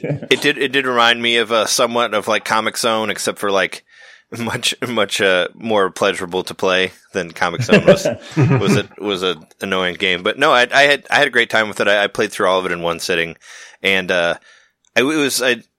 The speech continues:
Speaker 2: I'm sure you guys wrote this much longer before, like, all the things that are happening now,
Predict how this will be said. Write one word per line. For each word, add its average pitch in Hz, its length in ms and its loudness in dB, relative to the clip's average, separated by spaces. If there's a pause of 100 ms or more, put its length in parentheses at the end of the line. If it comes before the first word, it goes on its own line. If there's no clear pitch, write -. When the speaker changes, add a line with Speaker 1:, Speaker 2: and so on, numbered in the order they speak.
(100)
Speaker 2:
I'm 127 120 0
sure 151 260 4
you 123 140 -2
guys 117 280 2
wrote 113 260 2
this - 360 -4
much 104 300 -2
longer 101 400 0
before, 90 440 -2
like, 85 220 0
all 92 160 0
the 85 100 -4
things 87 300 -6
that 90 80 -2
are 82 60 -2
happening 87 460 0
now, 92 400 2